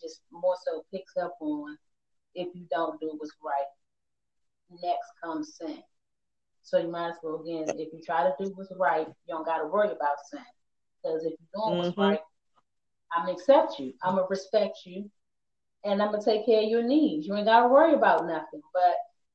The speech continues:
Speaker 1: basically, you trying to make sure that your needs is taken care of. You, again, it goes back to my first story. You're trying to be in control.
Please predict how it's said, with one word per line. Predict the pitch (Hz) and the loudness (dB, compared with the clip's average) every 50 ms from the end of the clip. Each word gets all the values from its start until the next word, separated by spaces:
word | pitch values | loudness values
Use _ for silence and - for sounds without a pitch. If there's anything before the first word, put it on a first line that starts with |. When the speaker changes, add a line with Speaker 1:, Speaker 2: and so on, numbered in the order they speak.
| _ _ _ - | _ _ _ 4
Speaker 1:
basically, | 226 254 302 302 311 254 247 - 220 208 214 208 208 208 _ _ _ _ _ _ 180 | 6 6 6 6 2 -2 -6 -4 -4 -6 -6 -8 -10 -12 _ _ _ _ _ _ -2
you | 208 262 269 | -2 -2 0
trying | 269 285 247 233 226 220 | 2 4 6 6 6 4
to | 208 | 2
make | 214 208 208 208 | 2 0 -2 0
sure | - 233 214 208 | 0 0 0 2
that | 208 196 - - | 0 -2 0 2
your | 233 233 233 233 | 2 2 4 2
needs | 226 226 226 214 208 208 202 202 - | 2 0 0 -2 -2 -6 -8 -6 -6
is | 202 202 - | -8 -8 -4
taken | - 214 208 - 202 196 | -4 -4 -4 -4 -6 -8
care | - - 240 247 240 - 175 | 0 0 2 2 2 2 0
of. | 180 165 160 151 - _ | 0 0 0 -4 -6 _
You, | _ 196 190 185 196 190 | _ -4 -2 -2 -2 -2
again, | - 254 254 247 220 190 | -2 -4 -2 -2 -2 -2
it | - - | 0 2
goes | 190 185 185 185 - - | 6 6 6 4 4 2
back | 190 190 - - - | 2 2 2 2 -4
to | 208 196 - - | -8 -10 -10 -6
my | 208 208 202 202 - | -2 -2 -2 -2 2
first | - 240 240 262 - | 2 2 2 2 0
story. | - 208 190 180 - - _ _ _ | -2 -2 -2 -2 -2 -4 _ _ _
You're | 202 220 220 - | -4 -4 -4 -4
trying | - 220 202 196 | -4 -4 -4 -4
to | 190 185 _ | -8 -12 _
be | 196 196 196 - - | -8 -8 -8 -8 -10
in | 185 190 - _ - 196 | -14 -14 -14 _ -18 -18
control. | 196 196 - - 226 233 240 220 175 151 - - | -18 -18 -6 0 4 6 6 6 6 4 -2 -8